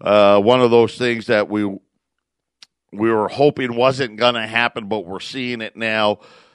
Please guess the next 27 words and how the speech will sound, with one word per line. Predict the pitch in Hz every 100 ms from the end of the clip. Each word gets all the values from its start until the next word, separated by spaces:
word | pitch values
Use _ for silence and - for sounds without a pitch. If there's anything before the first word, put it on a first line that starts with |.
| _
Uh, | - 98 98
twenty | - - 123 143 - 135
point | - 123 127 120 -
six | - - - 160 135 - -
million | 104 113 127 135 127 117
Americans | 110 117 123 120 - 117 110
receiving | 107 107 - 127 120 113
some | - 120 120
kind | - 123
of | 110 95 -
unemployment | 120 113 101 - - 135 135 127 113
benefit. | 120 120 113 110
Now, | 101
that's | 101 127 -
a |
lagger. | 104 101 123 139 107 101 - - _
Uh, | - 101
that's | 98 131 -
a, | 117 113
a | 107
no-, | 107 104 110 -
uh, | 107 104 98
last | 120 131 131
week | 117 131 110
of | 98
November | 101 95 - 151 185 143 120
number. | 107 101 98